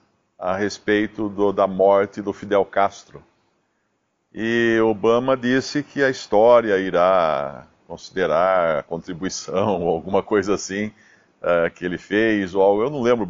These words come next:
exatamente a frase, mas é uma frase bem política, bem, bem amena, né, bem...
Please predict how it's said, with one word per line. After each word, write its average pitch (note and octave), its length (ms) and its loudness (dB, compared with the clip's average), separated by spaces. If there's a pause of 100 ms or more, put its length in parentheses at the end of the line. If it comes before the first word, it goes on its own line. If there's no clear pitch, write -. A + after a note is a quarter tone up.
exatamente G#2+ 400 -2
a F#2+ 80 2
frase, A#2 320 2
mas A2+ 180 -6
é C#3 80 4
uma C3+ 140 2
frase C3+ 260 2
bem D3 140 -6
política, A#2+ 680 -2
bem, B2+ 340 -2 (1000)
bem C#3+ 260 -2
amena, B2 720 -2
né, G#2 180 -2
bem... A2+ 420 -6